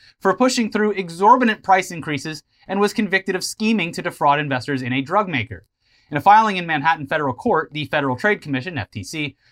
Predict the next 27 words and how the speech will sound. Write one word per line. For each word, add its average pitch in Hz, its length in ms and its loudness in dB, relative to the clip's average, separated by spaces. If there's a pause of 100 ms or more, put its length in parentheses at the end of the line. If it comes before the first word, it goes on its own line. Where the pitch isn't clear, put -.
(100)
said 185 220 2
Shkreli 233 480 2
has 175 180 0
not 156 340 2
complied 131 460 0
with 139 140 -4
its 139 180 -8
requests 165 480 0
for 165 160 -4
information 139 540 -2
relating 120 400 -4
to 147 160 -8
Drug 135 340 0
Like 135 240 -2
Inc, 196 300 -2 (100)
a 143 80 -4
company 214 420 0
it 165 140 -6
said 160 280 -4
he 151 220 -12
formed 127 300 -2
last 110 300 -2
July, 131 380 2 (340)
and 180 100 -2
noted 220 260 4
his 190 160 -2
apparent 196 460 -2